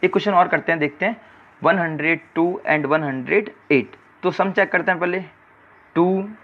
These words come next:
और एट, टेन हो गया, मतलब कर सकते हैं। लेकिन एक condition satisfy हुआ अभी तक, Second condition satisfy नहीं हुई है, Check करेंगे पहले उसको। Remaining digit will be same।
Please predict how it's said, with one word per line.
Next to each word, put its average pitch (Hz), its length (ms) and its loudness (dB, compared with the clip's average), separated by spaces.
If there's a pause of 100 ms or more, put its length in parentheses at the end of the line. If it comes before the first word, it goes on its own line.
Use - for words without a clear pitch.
(360)
और 165 280 4
एट, 139 320 0 (220)
टेन 135 160 -2
हो 139 120 -4
गया, 170 200 -4 (460)
मतलब 131 200 -2
कर - 140 0
सकते - 280 -6
हैं। 151 220 -2 (220)
लेकिन 135 200 -2
एक 156 140 2
condition 160 300 2
satisfy 175 380 0
हुआ 165 180 6
अभी 143 140 2
तक, 123 200 -2 (360)
Second 151 240 -6
condition 160 200 -6
satisfy 160 380 -2
नहीं 185 280 2
हुई 165 160 4
है, 143 60 4
Check 180 200 0
करेंगे 165 240 0
पहले 127 180 -2
उसको। 110 320 -10 (540)
Remaining 202 300 4
digit 185 220 2
will 185 160 2
be 196 140 -2 (460)
same। 170 320 0